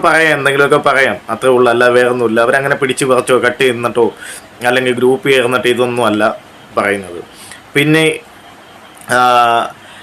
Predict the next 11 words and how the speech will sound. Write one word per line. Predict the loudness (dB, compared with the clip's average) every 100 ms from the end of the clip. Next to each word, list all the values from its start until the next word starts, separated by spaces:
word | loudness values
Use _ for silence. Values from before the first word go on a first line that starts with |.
| -20 -20 -20 -18 -4 0
ഞാൻ | 2 4 4
വേറൊരു | 4 4 4 4
വീഡിയോയും | 4 4 4
കൂടെ | 2 0
കാണിക്കാം, | 0 2 2
അതും | 2
കൂടെ | 0 0
കണ്ടിട്ട് | -4 -4 -2 -2 -2
നിങ്ങൾ | -2 -2 -2 -10 -20 -20 -20 -20 -20 -10 -4
അതിനും | -2 0
കൂടെ | 2